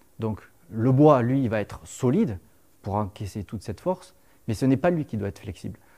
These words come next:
ce sont bien les, euh, fibres. Donc deux moyens d'y parvenir. Et Rond d'Alexandrie, lui, il va vous proposer deux recettes, euh, pour y parvenir, donc dans son traité. Euh,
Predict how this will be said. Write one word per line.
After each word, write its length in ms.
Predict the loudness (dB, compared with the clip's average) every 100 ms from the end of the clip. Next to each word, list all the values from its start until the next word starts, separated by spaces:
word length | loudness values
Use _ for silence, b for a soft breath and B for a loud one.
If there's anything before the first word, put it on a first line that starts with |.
| b
ce 140 | -12
sont 160 | -6 -2
bien 300 | 0 0 -2 -10 _ _ _ _ -6
les, 300 | 2 4 2 -6 _ _ -6
euh, 120 | -6
fibres. 420 | -4 -2 -2 -2 -8 _ _ _ _ _
Donc 200 | 2 4
deux 80 | 6
moyens 320 | 4 4 2
d'y 100 | 0
parvenir. 640 | 2 2 2 -2 -4 -8 -20 _ _ _ _ b b b b
Et 80 | 2
Rond 160 | 4 6
d'Alexandrie, 720 | 6 6 0 -4 -2 -2 -4 b b b b 0
lui, 360 | 2 2 0 -4
il 140 | -4
va 120 | -2
vous 140 | -2 -6
proposer 500 | -6 -4 -2 0 0
deux 180 | 2 2
recettes, 500 | 0 -4 -6 -10 _ _ b b b
euh, 140 | -8 -6
pour 200 | -2 0
y 40 | 2
parvenir, 640 | 2 2 0 -2 -6 -14 b b b b b b -6
donc 220 | -2 -2
dans 100 | -2
son 180 | -4 -6
traité. 420 | -6 -8 -6 -8 -10 _ _ _ _
Euh, 80 | -16